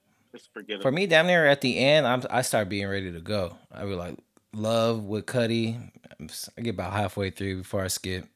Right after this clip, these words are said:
Speaker 1: Yeah, no, I
Speaker 2: I like, I, I like that, uh, twenty-one verse on the last, uh, on track nineteen, the Further Notice. I like that twenty-one verse.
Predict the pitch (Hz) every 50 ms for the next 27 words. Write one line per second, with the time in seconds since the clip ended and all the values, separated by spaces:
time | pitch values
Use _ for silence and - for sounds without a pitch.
0 | _ _ _ 170 196 226 214 190 170 180 190 180 165 147 139 - _ 147 156 151
1 | - - - - 120 135 147 143 - - - 78 - - - 127 117 101 123 131
2 | 139 147 143 - 135 120 117 113 107 104 - - 131 123 117 110 117 120 120 117
3 | 110 107 107 104 - 98 98 98 95 90 87 90 95 104 107 110 120 110 - -
4 | - - 110 104 101 98 98 92 - - 113 101 - 107 110 110 107 101 - -
5 | 117 113 113 113 98 95 92 - - 107 104 104 104 101 104 107 117 120 117 -
6 | - 98 101 98 - - 107 110 - - 131 135 131 131 131 127 127 - 143 147
7 | 147 147 - -